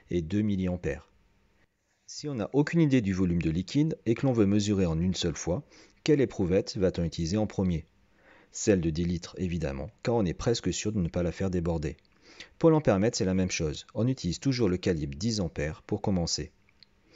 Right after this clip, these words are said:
Comme on veut avoir une mesure précise, on va ensuite verser dans des éprouvettes plus petites si l'on peut,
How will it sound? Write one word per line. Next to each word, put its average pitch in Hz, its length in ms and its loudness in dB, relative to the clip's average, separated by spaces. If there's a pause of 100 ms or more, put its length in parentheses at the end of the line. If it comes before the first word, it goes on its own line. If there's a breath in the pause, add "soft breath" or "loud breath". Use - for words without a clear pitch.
(340 loud breath)
Comme 110 160 2
on 120 80 6
veut 160 140 4
avoir 131 220 6
une 104 80 4
mesure 87 280 0
précise, 160 580 -2
on 104 80 -2
va 110 120 2
ensuite 139 280 -2
verser 117 280 0
dans 95 120 0
des 82 180 0
éprouvettes 76 400 -4
plus - 140 -4
petites - 380 -2
si - 100 -6
l'on 78 140 -4
peut, - 220 -6